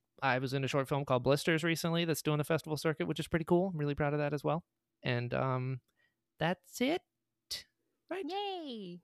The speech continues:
Speaker 2: Perfect. Well
Speaker 1: Thank
Speaker 2: done. And
Speaker 1: you.
Speaker 2: everything you guys just mentioned will be linked in the description of the podcast, so they don't have to go very far.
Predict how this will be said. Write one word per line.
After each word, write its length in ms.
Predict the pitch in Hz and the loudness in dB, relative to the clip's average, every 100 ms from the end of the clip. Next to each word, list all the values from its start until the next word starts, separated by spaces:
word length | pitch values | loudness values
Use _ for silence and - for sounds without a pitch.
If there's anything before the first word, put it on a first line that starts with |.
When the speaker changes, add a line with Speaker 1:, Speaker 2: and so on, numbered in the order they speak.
| _ _ | _ _
Speaker 2:
Perfect. 500 | - 392 190 160 - - | -12 -8 -6 -8 -12 -10
Well 120 | 208 | -4
Speaker 1:
Thank 100 | 180 | -2
Speaker 2:
done. 300 | 233 180 160 - _ | -2 -6 -8 -14 _
And 140 | 233 | 6
Speaker 1:
you. 40 | 254 | 6
Speaker 2:
everything 320 | 254 277 269 | 6 2 2
you 80 | 233 | 4
guys 200 | 196 190 | 2 2
just 160 | 196 | -2
mentioned 320 | 185 170 180 170 | -2 -2 -4 -4
will 120 | 170 | -4
be 200 | 170 170 | -4 -8
linked 440 | 185 196 - - - _ _ _ - | -6 -6 -6 -10 -14 _ _ _ -2
in 140 | 220 | 0
the 80 | 220 | 0
description 760 | 175 175 170 175 175 160 180 185 | -4 -6 -8 -8 -6 -8 -10 -12
of 220 | 160 156 | -12 -12
the 80 | - | -12
podcast, 440 | 185 156 - 170 220 | -12 -12 -12 -12 -10
so 240 | - 165 - | -10 -10 -10
they 80 | |
don't 140 | 160 175 | -8 -8
have 100 | 175 | -8
to 80 | 170 | -6
go 140 | 185 | -4
very 240 | 190 202 208 | -2 -2 -2
far. 320 | 214 180 | -2 -2